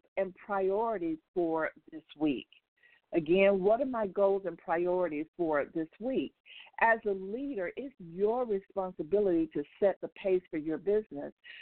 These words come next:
to really know where you are. And so you really have to identify and know exactly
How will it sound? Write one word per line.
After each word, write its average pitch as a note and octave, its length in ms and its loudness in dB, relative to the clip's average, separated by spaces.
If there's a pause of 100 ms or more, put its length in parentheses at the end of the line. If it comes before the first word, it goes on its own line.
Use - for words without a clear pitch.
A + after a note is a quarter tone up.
(160)
to F3+ 100 6
really A3 320 2
know G3+ 240 4
where F#3+ 400 4
you F#3 320 -4
are. D#3 320 0
And E3 180 -6 (100)
so G3+ 180 4
you G#3 460 -4
really B3+ 340 -2
have F#3+ 260 -4
to - 120 -6
identify E3+ 640 -4
and E3+ 100 -12
know F#3 160 -2
exactly F#3+ 580 2